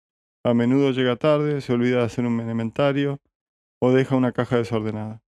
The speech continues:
la caja desordenada. He intentado co-, hablar con él varias veces para que mejore su actitud, pero no ha habido ningún cambio. Al contrario, parece que cada vez se toma menos en serio su trabajo y se molesta cuando le llamo la atención.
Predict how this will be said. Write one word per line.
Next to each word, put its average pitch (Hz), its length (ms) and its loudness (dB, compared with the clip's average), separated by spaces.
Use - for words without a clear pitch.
la 120 140 2
caja 117 260 -4
desordenada. 107 480 -6
He 131 80 2
intentado 139 1040 2
co-, 139 240 -2
hablar 143 320 4
con 135 160 2
él 143 100 4
varias 135 300 4
veces 143 260 0
para 120 220 2
que 123 100 -6
mejore 131 340 -2
su 127 120 -2
actitud, 156 500 -2
pero 127 260 2
no 135 200 4
ha 151 40 4
habido 143 280 2
ningún 131 380 0
cambio. 110 420 -6
Al 123 160 0
contrario, 147 540 0
parece 123 320 -2
que 113 80 -10
cada 135 240 0
vez 147 160 -2
se 123 140 0
toma 127 220 -2
menos 135 280 0
en 117 140 -2
serio 131 220 0
su 117 120 -2
trabajo 143 400 -2
y 135 40 -4
se 127 100 -2
molesta 120 380 -2
cuando 117 200 -2
le 110 80 -4
llamo 117 220 -4
la 117 60 -4
atención. 110 440 -10